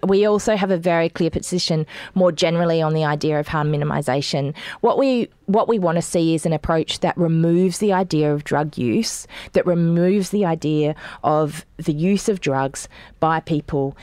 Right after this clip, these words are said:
as something that is seen solely as a law and order issue. We need to see it as a health issue. We need to see it as a society and a wellbeing issue. Those are the,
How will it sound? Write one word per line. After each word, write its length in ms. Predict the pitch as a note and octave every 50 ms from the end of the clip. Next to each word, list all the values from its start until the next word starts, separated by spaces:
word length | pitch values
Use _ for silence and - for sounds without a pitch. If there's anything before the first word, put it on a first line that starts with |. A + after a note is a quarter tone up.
| - - -
as 160 | - E3+ D3+
something 300 | - E3+ E3 - D#3+ E3
that 120 | D#3 D3+ D#3
is 80 | D3+
seen 300 | - - - D#3 D3+ D3+
solely 640 | D3 - - - E3 F3+ F#3 F3+ E3+ D#3 C#3+ D3+ D#3
as 180 | - C#3+ D3+ -
a 60 | D3+
law 220 | D3 C#3 C3+ C3+
and 140 | C3 C3 C3
order 240 | B2 B2+ B2+ C3+ B2+
issue. 320 | - - - - A#2 C3+ C#3
We 120 | D#3+ E3+
need 280 | F3 F#3+ G3+ G#3 A3+ G#3
to 80 | - F#3+
see 280 | - - D#3+ D3+ E3+
it 120 | G#3 - -
as 140 | - D#3 D3
a 60 | D3+
health 340 | C#3+ - D#3 D#3 E3+ E3 -
issue. 300 | G#3+ A3 - D#4 E4+ F4+
We 100 | B3+ G3+
need 220 | F3+ F#3+ F#3 F#3+ F3
to 80 | E3+
see 240 | - - E3+ D3+ D#3+
it 80 | D#3+ D#3+
as 120 | D3+ -
a 40 | D#3+
society 800 | - - - D#3 - - D#3 C#3 D3 D3 D#3 D3+ D#3 D3+ D#3 D#3
and 160 | - - C#3+
a 60 | C#3+ C#3+
wellbeing 540 | D3 C#3 C#3 C3+ - C#3+ C#3 C3+ C#3 C#3
issue. 340 | C3 - - - C3+ C3+ C3
Those 380 | - F3 F3 F#3+ G#3 A3 G#3+ G3+
are 100 | F3+ E3+
the, 260 | D#3+ D#3+ D#3 D#3